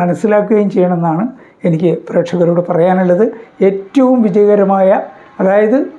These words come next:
മൂന്നിൽ നിന്ന് നാലാമത്തെ സിനിമയിലെത്തുമ്പോഴേക്ക് ഏറ്റവും വലിയ ഒരു സ്ഫോടനം തന്നെയാണ് രതീഷ് ബാലകൃഷ്ണ പൊതുവാൾ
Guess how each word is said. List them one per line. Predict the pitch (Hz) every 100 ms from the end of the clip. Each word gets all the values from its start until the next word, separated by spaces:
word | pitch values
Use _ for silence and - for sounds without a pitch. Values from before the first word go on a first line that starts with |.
| 254 185
മൂന്നിൽ | 220 240 220
നിന്ന് | 226 226 190
നാലാമത്തെ | 190 208 233 254 269 254
സിനിമയിലെത്തുമ്പോഴേക്ക് | 202 202 202 190 196 180 180 175 190 - - - - 185
ഏറ്റവും | 190 - 254 254 208
വലിയ | 202 196 202 - - - -
ഒരു | 190 202
സ്ഫോടനം | - 196 202 240 240 233
തന്നെയാണ് | 190 190 175 165 185 - - - - -
രതീഷ് | 175 170 180 190
ബാലകൃഷ്ണ | 170 170 - 170
പൊതുവാൾ | 170 165